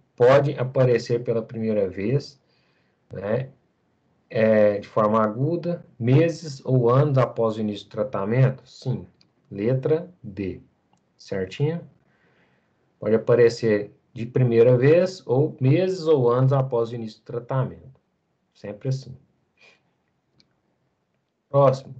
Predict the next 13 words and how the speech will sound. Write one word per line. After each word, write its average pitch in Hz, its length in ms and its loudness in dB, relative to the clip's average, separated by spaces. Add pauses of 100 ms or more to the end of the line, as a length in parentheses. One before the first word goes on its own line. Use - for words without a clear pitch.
(840)
O 156 60 -10
tempo 226 420 -4
e 214 80 0
a 185 60 4
frequência 156 680 -2
com 131 220 0
que 131 100 -6
o 127 100 -2
organismo 117 520 -2
permanece 110 560 -2
exposto 127 540 -4
ao 107 100 -4
toxicante 113 960 -8